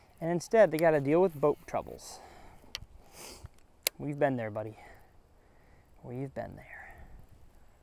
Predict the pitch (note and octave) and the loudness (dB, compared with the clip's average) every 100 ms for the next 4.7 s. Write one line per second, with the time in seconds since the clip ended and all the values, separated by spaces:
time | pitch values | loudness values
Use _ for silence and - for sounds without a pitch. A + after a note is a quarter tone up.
0 | - D4+ C#4+ B2+ G#2+ G#2+ - - - - | -4 -2 -2 -4 -10 -12 -16 -16 -18 -12
1 | D3 E3+ - - - _ _ _ _ _ | -10 -10 -12 -20 -20 _ _ _ _ _
2 | _ _ - _ - _ _ _ _ _ | _ _ -20 _ -20 _ _ _ _ _
3 | _ _ _ F3+ G3 G#3 C#3+ C#3 C3+ D3+ | _ _ _ -6 0 0 0 -2 0 0
4 | D3+ C#3+ A#2 G#2+ A2 - - | 0 0 -2 -8 -14 -14 -16